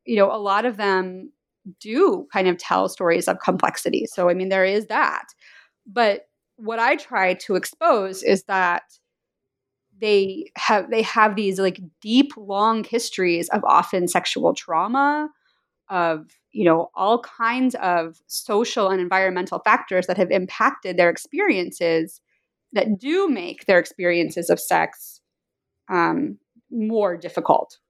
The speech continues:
or complex, but that it's not anything that's inherent to them. That it's not anything that's inherent to, like, the female condition or to femininity. And so my argument is that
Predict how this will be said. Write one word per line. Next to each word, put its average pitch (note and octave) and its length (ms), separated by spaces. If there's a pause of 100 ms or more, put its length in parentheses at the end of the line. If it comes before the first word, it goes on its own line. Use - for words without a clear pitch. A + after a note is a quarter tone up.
(140)
or F#3 120
complex, - 460 (340)
but G#3+ 120
that A#3 100
it's A3+ 180
not D#4+ 300
anything D4 340
that's C4+ 160
inherent A#3 540
to F#3 120
them. - 500 (480)
That G3 100
it's G3 140
not A#3 180
anything A3+ 300
that's G#3 140
inherent G#3 640
to, - 120
like, F3+ 200
the F#3+ 80
female G3 580
condition - 720 (500)
or A#2 120
to G#3 120
femininity. F3+ 840 (420)
And A3+ 140
so C4 160
my A#3+ 180 (100)
argument B3 460
is G3+ 120
that G3+ 220